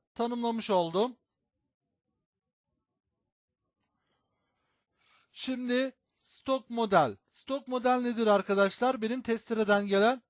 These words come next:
malzemem. Testereden gelen ham malzemem. Testereden gelen ham malzeme SolidCam'e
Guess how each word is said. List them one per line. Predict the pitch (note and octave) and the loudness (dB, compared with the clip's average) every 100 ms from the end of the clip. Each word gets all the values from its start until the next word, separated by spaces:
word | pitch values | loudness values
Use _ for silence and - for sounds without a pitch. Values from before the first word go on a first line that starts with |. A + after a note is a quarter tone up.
| - | -6
malzemem. | A3+ A#3+ G3+ G3+ - A2 _ _ _ | 0 2 2 0 0 -4 _ _ _
Testereden | - A#3+ - G#3 F#3 F#3+ | -10 -8 -4 -2 0 -2
gelen | F#3 F3+ A3+ C4 _ | 0 2 2 0 _
ham | - A3+ B3+ | -4 -2 -2
malzemem. | G#3+ G3 E3+ E3+ D3 A#2+ - _ - | 0 2 0 -2 -4 -6 -8 _ -10
Testereden | B3 - C4+ B3+ B3 A#3+ | -10 -6 -6 -2 -2 0
gelen | A3+ A3+ | 0 0
ham | A#3 B3+ | 0 0
malzeme | A3+ G3 F3 F3 A#3 C4+ _ _ _ | 2 2 0 -4 -4 -4 _ _ _
SolidCam'e | - - C4 B3 - G#3 A3+ C4 | -14 -8 -6 -6 -4 -2 -2 -4